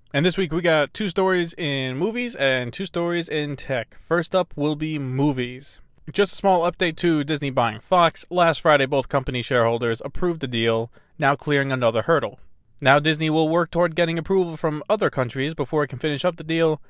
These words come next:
However, since the U S Justice Department already gave their approval, it should not be hard getting the other countries' approval. As of now, there is no timetable of when the buyout would be complete. However, people are saying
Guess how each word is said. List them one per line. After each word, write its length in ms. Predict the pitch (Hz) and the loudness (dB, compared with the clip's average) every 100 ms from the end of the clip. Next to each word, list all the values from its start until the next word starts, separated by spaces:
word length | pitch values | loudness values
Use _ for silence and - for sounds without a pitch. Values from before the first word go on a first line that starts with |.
| _ _ | _ _
However, 340 | 190 190 185 | 2 4 2
since 180 | 175 156 | -2 -6
the 120 | 156 | -4
U 200 | 170 156 | 0 2
S 120 | 139 | 2
Justice 340 | - 131 - 113 | 2 -4 -4 -8
Department 420 | - 127 127 127 | -2 0 0 0
already 300 | 120 120 117 | 0 0 -4
gave 260 | 135 151 147 | -4 -4 0
their 140 | 143 | 0
approval, 520 | 131 147 143 135 135 | 0 -2 0 0 0
it 140 | 85 - | -2 -6
should 140 | 165 | -4
not 180 | 175 170 | -4 -4
be 160 | 151 | -4
hard 320 | 143 123 123 123 | 0 0 0 0
getting 340 | 120 127 127 | -4 -6 -10
the 160 | 123 123 | -8 -2
other 240 | 123 110 | 0 -2
countries' 400 | - 113 - 113 | -6 -12 -12 -10
approval. 480 | 110 139 135 107 - - _ _ _ - | -8 -4 -4 -6 -10 -20 _ _ _ 0
As 160 | 127 | 2
of 80 | 131 | 4
now, 240 | 151 165 | 4 4
there 200 | 151 160 | 6 4
is 120 | 156 147 | 4 2
no 220 | 190 196 | 2 0
timetable 640 | - 180 185 160 160 156 | -2 -4 -2 -2 0 0
of 80 | 143 | 0
when 140 | 143 | 0
the 80 | 135 | 0
buyout 400 | 131 139 135 139 | 2 2 2 2
would 120 | 131 | -2
be 140 | 123 117 | -6 -8
complete. 500 | - 123 208 220 - | -10 -4 -2 -2 -4
However, 400 | 165 185 180 175 | 0 2 4 2
people 240 | - 185 165 | -2 -2 -2
are 100 | 160 | -2
saying 500 | - 156 151 151 | -2 -2 -2 -6